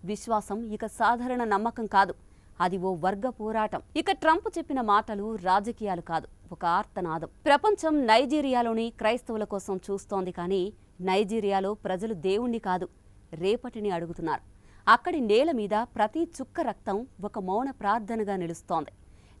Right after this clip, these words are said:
నైజీరియాలో క్రైస్తవ మతం ఇంకా జీవిస్తోంది, కానీ ప్రతి శ్వాస భయంతో నిండింది. ఆ భయమే ఇప్పుడు ఆ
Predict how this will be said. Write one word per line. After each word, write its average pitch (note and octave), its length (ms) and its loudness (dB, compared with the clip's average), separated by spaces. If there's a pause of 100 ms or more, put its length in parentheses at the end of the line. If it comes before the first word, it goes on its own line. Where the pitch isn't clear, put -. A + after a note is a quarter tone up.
నైజీరియాలో G#3+ 560 2 (140)
క్రైస్తవ A#3+ 480 0
మతం G#3 260 -4
ఇంకా A#3 180 -4 (140)
జీవిస్తోంది, A3+ 580 -4 (460)
కానీ G3 180 2 (160)
ప్రతి G3 240 -2 (160)
శ్వాస F#3 280 -2 (480)
భయంతో G3 360 -4 (120)
నిండింది. D3+ 340 -6 (500)
ఆ E3 140 4 (100)
భయమే F#3 300 0 (440)
ఇప్పుడు A#3 200 4
ఆ A3+ 40 10